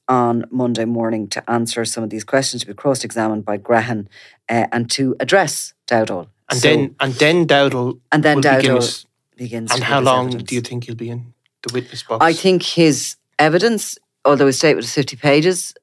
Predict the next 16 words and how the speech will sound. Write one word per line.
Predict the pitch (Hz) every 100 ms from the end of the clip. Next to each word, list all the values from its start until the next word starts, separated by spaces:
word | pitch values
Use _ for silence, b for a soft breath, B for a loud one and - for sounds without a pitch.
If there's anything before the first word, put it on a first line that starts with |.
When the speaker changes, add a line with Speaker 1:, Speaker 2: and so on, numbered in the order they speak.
| -
Speaker 1:
I | 147
think | 170 143
it'll | 139 120
take | - 127 110 - - _ _ _ _ _
a | 127
day | 135 127
or | 123
two, | - 135 139 -
maybe, | 98 123 123 120
for | - 131
him | 123
to | -
be |
brought | 110 131 120
through | - 139 135
that, | 139 175